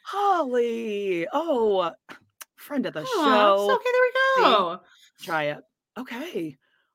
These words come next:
Speaker 1: Well, uh,
Speaker 2: Now, we don't have nachos, but I did it, eat, I did eat an entire box of mac and cheese at six o'clock in the morning, so, uh, my body is going through that. But don't worry, we're, uh,
Speaker 1: <laughs>
Speaker 2: we're, we're, we got, we got stuff lined up here. What's, uh, going on in, in your life?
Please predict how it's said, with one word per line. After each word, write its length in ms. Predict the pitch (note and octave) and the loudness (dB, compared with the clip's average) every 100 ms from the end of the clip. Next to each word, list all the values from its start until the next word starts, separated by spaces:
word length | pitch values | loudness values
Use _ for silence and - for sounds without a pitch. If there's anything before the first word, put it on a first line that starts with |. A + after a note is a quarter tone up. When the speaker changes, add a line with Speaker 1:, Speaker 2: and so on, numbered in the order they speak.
| _ | _
Speaker 1:
Well, 380 | G#3 A#3 A#3+ A#3+ A3+ | 0 2 2 0 2
uh, 140 | G#3 | 4
Speaker 2:
Now, 420 | G#3 G#3 G#3 G#3 A3 | 4 4 2 -2 -4
we 180 | B3+ | -2
don't 240 | C4 E4+ F#4+ | 0 0 0
have 160 | G4 | -2
nachos, 680 | D4+ B3 A#3 A#3 F3 F3 F3 | 0 2 0 -2 -4 -6 -4
but 120 | G#3 | 0
I 100 | G#3+ | 2
did 160 | A3+ C#4 | 2 -2
it, 220 | C4+ - | -2 -4
eat, 240 | A#3+ B3 - | -8 -8 -4
I 80 | A3 | -4
did 180 | G#3 C4+ | -2 -2
eat 140 | C#4+ B3 | -2 -2
an 80 | |
entire 360 | A3+ - A3 G#3 | -6 -4 -4 -2
box 280 | G3 F#3+ - | -4 -6 -8
of 60 | F#3 | -10
mac 180 | F3+ | -10
and 80 | F3+ | -12
cheese 240 | - F3+ E3+ | -12 -12 -10
at 80 | C#3+ | -14
six 200 | D3+ - | -18 -16
o'clock 280 | D#3+ D3+ D#3+ | -12 -12 -14
in 40 | |
the 60 | D#3+ | -14
morning, 360 | D#3+ F3+ A#3 | -12 -10 -10
so, 460 | B3 A3 G3+ G3 F#3+ - - - - | -8 -6 -2 -2 -4 -14 -20 -8 0
uh, 180 | F3 E3+ | 2 2
my 120 | E3+ | 2
body 280 | F3 F3 F3 | 2 2 0
is 80 | |
going 320 | F3 E3+ E3+ E3 | -4 -4 -4 -4
through 180 | F#3 | -4
that. 260 | F3 D#3 E3 | 4 4 4
But 100 | G3 | 0
don't 180 | A3 A3 | -2 -2
worry, 140 | A3 | 0
we're, 220 | G#3+ G3 F#3 | 0 0 0
uh, 200 | E3+ E3 - - E3+ | -2 -6 -12 -16 -16
Speaker 1:
<laughs> 300 | _ _ - | _ _ -6
Speaker 2:
we're, 160 | F#3+ G3 | -6 -2
we're, 420 | G#3 A3 A3+ - _ _ _ _ _ - G3+ | 0 2 0 -4 _ _ _ _ _ -10 -8
we 80 | |
got, 200 | G3 G3+ | 0 0
we 100 | G3 | 4
got 180 | G3+ G#3 | 4 4
stuff 180 | - C3+ | 0 -4
lined 240 | A#3 A#3+ | -2 2
up 120 | C4 G3 | 0 0
here. 140 | E3 - - - | -4 -6 -10 2
What's, 300 | A#3 F4 F4+ | 8 8 6
uh, 80 | F4+ | 2
going 240 | F4+ F4 | 4 6
on 180 | F4 F4 | 6 6
in, 100 | E4+ | 2
in 160 | D#4 D#4+ | 2 2
your 260 | E4 F#4 | 2 2
life? 220 | F4 G3+ | 2 2